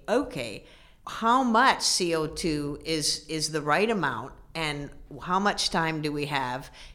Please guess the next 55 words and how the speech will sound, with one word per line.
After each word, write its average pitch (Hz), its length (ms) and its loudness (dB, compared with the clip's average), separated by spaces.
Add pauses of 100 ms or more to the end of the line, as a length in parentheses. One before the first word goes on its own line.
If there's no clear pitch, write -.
to 170 80 0
get 156 340 2
from 139 200 -4
where 156 180 0
we 175 160 0
are 151 160 4
today 135 640 -2 (320)
to 135 580 -2
the 143 120 -8
goal?" 82 500 -10
And 170 160 0
then 226 180 6
we 240 100 2
give 233 120 2
them 247 140 2
a 240 60 2
design 262 420 0
challenge. 69 500 -4 (380)
So 165 240 6
if 160 160 4
it's 156 260 2
children 180 460 4
and 156 160 0
young 190 220 2
people, 156 400 2
or 143 100 4
even 151 240 0
if 147 140 -2
it's 143 180 0
adults, 160 580 2
we 160 140 -2
say, 151 360 0
"Okay, 160 580 -2 (340)
so 175 240 6
what 170 240 6
are 185 60 6
we 180 120 4
gonna 170 220 2
do? 151 180 0
What, 156 220 2
how, 170 220 0
what 175 200 0
do 190 60 2
we 185 120 2
need 170 240 0
to 165 80 -2
design 165 520 2
differently? 190 500 2
What 156 140 2
do 143 60 -2
we 143 100 -2
need 143 200 -4
to 147 80 -6
do 190 240 0
differently?" 170 800 -2